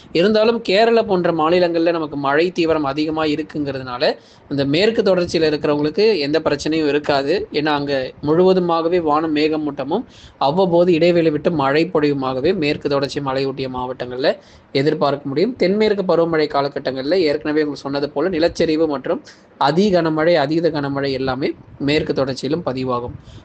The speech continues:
சரிங்க, மற்ற மாவட்டத்துல வானிலை எப்படிங்க இருக்கு? ரொம்ப வெயிலுடைய தாக்கம் இதே போல தான் இருக்குமா, இல்ல மழை கிடைக்குமான்னு கேட்டிருந்தீங்க.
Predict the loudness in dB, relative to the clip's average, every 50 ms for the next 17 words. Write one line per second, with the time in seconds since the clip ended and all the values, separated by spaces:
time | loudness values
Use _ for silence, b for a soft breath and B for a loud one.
0 | B B 0 2 2 4 4 4 2 2 2 0 0 0 0 2 2 2 2 2
1 | 2 2 2 2 0 0 2 2 2 2 2 2 2 2 4 4 4 2 2 0
2 | 0 0 0 0 0 -2 0 0 0 0 0 0 0 2 2 2 2 2 0 -2
3 | -6 -10 -16 -20 _ -8 -2 0 2 2 4 4 4 2 2 0 0 0 0 0
4 | -2 -2 0 2 2 0 2 2 2 2 2 4 4 4 2 2 0 -2 -2 0
5 | 2 2 2 2 2 2 2 2 2 0 0 0 -2 -2 -2 -4 -4 -4 -4 -4
6 | -6 -6 -8 -8 -8 -8 -8 -10 -10 -6 -2